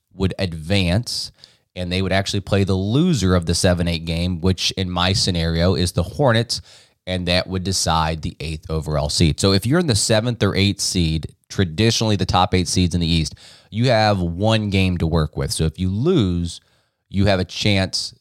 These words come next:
to redeem yourself in that next game. If you are in the nine or ten spot,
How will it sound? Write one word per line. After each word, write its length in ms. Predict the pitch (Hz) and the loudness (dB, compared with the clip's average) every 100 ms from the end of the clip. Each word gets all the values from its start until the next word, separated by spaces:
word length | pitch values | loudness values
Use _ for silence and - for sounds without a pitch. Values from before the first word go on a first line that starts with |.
| _ _ | _ _
to 200 | - 98 | -4 -2
redeem 540 | 85 87 73 113 123 113 | -2 -4 0 2 2 0
yourself 520 | 92 82 87 80 80 | -2 -2 2 2 0
in 120 | 85 | -2
that 180 | 82 76 | -2 -2
next 300 | 64 82 - | -4 -6 -4
game. 260 | 92 80 69 | -2 -2 -4
If 140 | 78 | -2
you 160 | 120 143 | 0 2
are 80 | |
in 100 | 117 | 2
the 60 | 92 | 2
nine 460 | 90 98 110 117 113 | 2 2 2 2 0
or 100 | 85 | -2
ten 360 | - 165 180 | -2 -2 -2
spot, 440 | 147 - 87 78 | -4 0 2 2